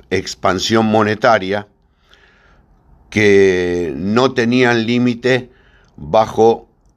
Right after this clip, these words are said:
un banco central que respondía a los intereses del poder ejecutivo. Eh, poco a poco, eh, también,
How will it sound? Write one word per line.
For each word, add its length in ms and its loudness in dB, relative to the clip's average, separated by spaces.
un 240 -6
banco 680 0
central 720 -2
que 160 -2
respondía 720 0
a 20 4
los 240 -4
intereses 840 -6
del 960 -2
poder 380 0
ejecutivo. 800 -8
Eh, 840 2
poco 300 2
a 120 -2
poco, 560 0
eh, 800 -2
también, 720 0